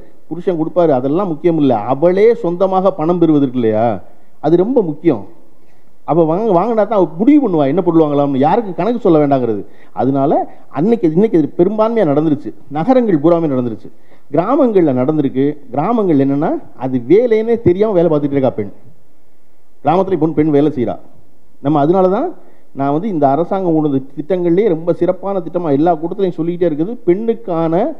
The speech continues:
பேருந்து வந்து இலவசம் என்பது மிகச்சிறந்த திட்டம் அது. ஏன்னா நமக்கு தெரியாது, சிட்டில இருக்க ஆளுக்கு தெரியாது. ஒரு சாதாரண பி சிட்டில இருக்க ஒரு பொண்ணு வந்து கிளம்பி ஊர்ல இருந்து மேலூர்ல இருக்க ஒரு பொண்ணு மதுரைக்கு வரணும் அப்படின்னா இருபது ரூபா ticket கொடுக்கணும்.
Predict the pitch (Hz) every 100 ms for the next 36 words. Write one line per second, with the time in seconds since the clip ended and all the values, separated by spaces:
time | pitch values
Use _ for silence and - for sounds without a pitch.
0 | - - - 185 233 208 185 156 156 175
1 | 349 381 - - - - 190 233 185 208
2 | 180 156 160 196 160 214 - - 214 240
3 | 247 220 165 160 131 107 - - - -
4 | - - - - - - - 220 196 170
5 | 233 214 165 185 233 214 135 104 - -
6 | - - - - 233 208 262 180 160 135
7 | 165 185 151 107 - - - - - 151
8 | 139 190 220 226 220 226 220 151 202 240
9 | 208 170 170 147 139 127 185 233 233 175
10 | 170 180 170 196 202 185 208 175 254 214
11 | 170 180 254 392 - 143 156 220 214 165
12 | 151 135 196 269 202 175 196 160 160 196
13 | 160 156 220 302 - - 196 220 202 233
14 | 190 202 160 123 92